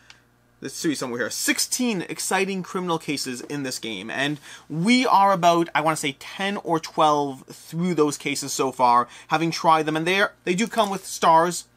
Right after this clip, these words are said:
little ni-, numbered stars on them, showing you which quality or which difficulty level any individual case is. And the game consists of trying to figure out what happened,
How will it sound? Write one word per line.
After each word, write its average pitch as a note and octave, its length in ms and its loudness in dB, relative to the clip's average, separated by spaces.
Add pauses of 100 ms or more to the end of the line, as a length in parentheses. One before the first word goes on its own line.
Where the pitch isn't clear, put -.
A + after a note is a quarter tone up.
(120)
little E3 260 2
ni-, D#3 280 0
numbered D#3+ 300 0
stars D#3 360 4
on D3 240 2
them, D3 100 -4
showing D#3 320 -2
you D3+ 120 -2
which D#3 320 -2
quality D3+ 500 2
or C#3 100 0
which - 280 -2
difficulty D#3+ 420 -6
level C3+ 420 -2 (220)
any D#3 260 0
individual C3 520 -4
case - 360 -8
is. F#3+ 320 -2 (480)
And G3+ 140 2
the G3+ 60 0
game B3 240 2
consists G#3+ 500 -4
of E3+ 160 -6
trying F3+ 320 0
to E3+ 80 -12
figure D#3+ 340 -2
out D3+ 280 2
what D#3 260 2
happened, C#3+ 460 -2